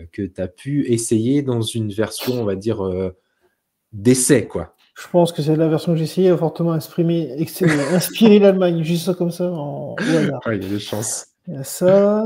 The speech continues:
Speaker 2: parce que j'ai aussi essayé Audi A six avant de tester, mais la version facelift, et là, je suis encore en train d'essayer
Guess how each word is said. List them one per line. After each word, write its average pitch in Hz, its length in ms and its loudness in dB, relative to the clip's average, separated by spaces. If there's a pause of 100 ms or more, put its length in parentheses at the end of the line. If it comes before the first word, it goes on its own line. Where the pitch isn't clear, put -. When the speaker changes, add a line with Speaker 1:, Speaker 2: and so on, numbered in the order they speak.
(120)
Speaker 2:
parce 185 180 -6
que 165 160 -6
j'ai 151 160 -6
aussi 151 420 -4
essayé 151 280 -4
Audi 151 180 0
A 143 60 0
six - 240 -8
avant 151 160 -2
de 147 60 -6
tester, 135 460 -6
mais 151 180 -4
la 127 60 -6
version 123 280 -12
facelift, - 680 -8 (140)
et 196 340 2
là, 185 160 2
je 170 100 -4
suis - 280 -12
encore 131 360 -8
en 123 100 -12
train 147 260 -10
d'essayer 131 640 -10